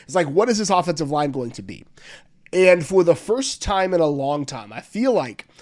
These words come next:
the offensive line for Texas is going to be a strength for the offense. Now, I'm not going to say they're going to be perfect, right? And you and I went into this season saying,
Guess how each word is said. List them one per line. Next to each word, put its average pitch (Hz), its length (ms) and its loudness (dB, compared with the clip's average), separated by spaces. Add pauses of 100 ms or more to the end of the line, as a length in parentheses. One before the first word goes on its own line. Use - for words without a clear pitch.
(180)
the 160 100 0
offensive 190 400 -2
line 160 220 -2
for 156 100 -6
Texas 131 420 -8
is 135 140 -10
going 143 280 -4
to 156 100 -10
be 135 180 -8
a 127 40 -10
strength - 340 -16
for 120 100 -14
the 123 100 -10
offense. - 360 -14
Now, 165 200 -4 (280)
I'm 233 180 0
not 269 160 -2
going 240 140 -2
to 220 80 -4
say 196 160 0
they're 185 120 0
going 170 140 6
to 175 60 2
be 156 100 -2
perfect, - 460 -12 (340)
right? 156 180 2
And 151 140 -4
you 190 120 2
and 233 80 2
I 220 100 2
went 165 260 4
into 190 220 -2
this 190 180 -4
season 127 340 -6
saying, 127 260 -6